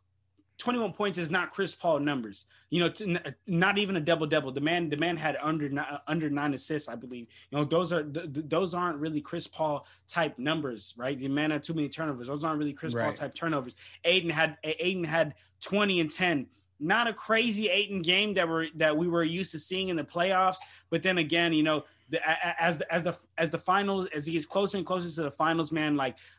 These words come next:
Speaker 1: those younger players start to get twiddled out, man, because they, you know, they start to get, they, they don't have enough experience, man. The teams, teams know what to do. They, they, they've been there before.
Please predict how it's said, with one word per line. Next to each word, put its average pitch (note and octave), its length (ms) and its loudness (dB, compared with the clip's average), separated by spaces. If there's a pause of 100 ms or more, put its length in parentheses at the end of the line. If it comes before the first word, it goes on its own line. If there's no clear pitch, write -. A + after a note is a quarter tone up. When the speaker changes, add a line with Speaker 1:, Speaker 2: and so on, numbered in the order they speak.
Speaker 1:
those D#3+ 200 2
younger E3+ 280 2
players E3+ 320 2
start D3+ 200 -4
to D3+ 100 -6
get C#3+ 240 -4
twiddled D#3+ 380 0
out, C#3+ 240 2
man, C#3 200 -4
because C3 300 -8
they, C#3+ 120 -4
you C#3 100 -6
know, C3+ 100 -2
they C#3+ 120 -2
start D#3 240 -2
to D#3 100 -6
get, D#3 320 -4 (920)
they, E3 140 2
they E3 140 2
don't G#3+ 100 4
have G#3+ 160 2
enough G#3+ 200 0
experience, F#3+ 500 -2
man. C3+ 180 -6
The C3 80 -4
teams, F3+ 540 -4 (100)
teams F3 300 0
know E3 160 2
what E3 140 0
to D3 100 -2
do. D#3+ 460 2 (180)
They, E3 200 2
they, D#3+ 380 2
they've D3+ 260 0
been E3+ 180 0
there E3 120 0
before. D3+ 600 -2